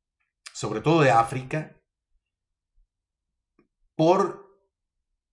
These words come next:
su decisión firme y firme oposición a Fiducia Supplicans.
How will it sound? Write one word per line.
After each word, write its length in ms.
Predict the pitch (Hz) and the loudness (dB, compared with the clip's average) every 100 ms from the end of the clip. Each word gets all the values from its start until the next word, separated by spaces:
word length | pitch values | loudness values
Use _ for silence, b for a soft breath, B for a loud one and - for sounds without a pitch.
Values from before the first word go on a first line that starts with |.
| _ - | _ -14
su 640 | - 170 180 190 - - - - | -6 0 0 0 -10 -16 -20 -18
decisión 760 | 131 143 135 139 131 160 180 160 | -4 0 0 -2 -2 0 0 -2
firme 760 | - - 190 202 196 190 190 139 | -10 -8 -2 -2 -2 -6 -8 -6
y 120 | 131 | -6
firme 380 | 165 196 196 196 | -2 -2 -2 -2
oposición 840 | - 135 131 135 123 - 151 170 | -4 -4 -6 -8 -8 -4 -4 -4
a 80 | 160 | -6
Fiducia 420 | 131 127 135 143 | -8 -8 -6 -8
Supplicans. 880 | - 123 - - - _ - - | -8 -12 -16 -20 -20 _ -20 -20